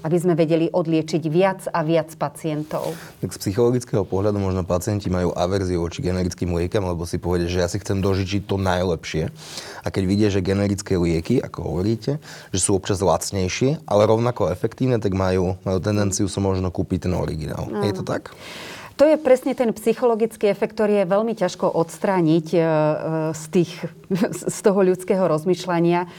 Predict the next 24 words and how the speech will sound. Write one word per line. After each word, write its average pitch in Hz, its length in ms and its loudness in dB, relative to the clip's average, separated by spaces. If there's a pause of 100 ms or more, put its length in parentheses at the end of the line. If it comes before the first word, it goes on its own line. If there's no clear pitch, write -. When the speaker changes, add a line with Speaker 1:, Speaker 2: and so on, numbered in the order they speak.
(240)
Speaker 1:
že 180 80 2
my 208 160 4
máme, 226 280 4 (840)
a 196 160 4
my 226 160 4
to 277 80 4
tak 254 160 2
vnímame, 208 480 4
že 185 160 0
keď 294 240 6
je 254 80 4
niečo 240 240 0
lacnejšie, 185 640 4
ako 170 240 0
keby 185 240 2
to 165 160 0
bolo 160 320 4
menej 180 320 4
kvalitné. 151 640 -2 (160)
Lenže 208 240 2
pri 240 240 4
liekoch 254 320 0
to 262 80 4
neplatí. 214 800 -2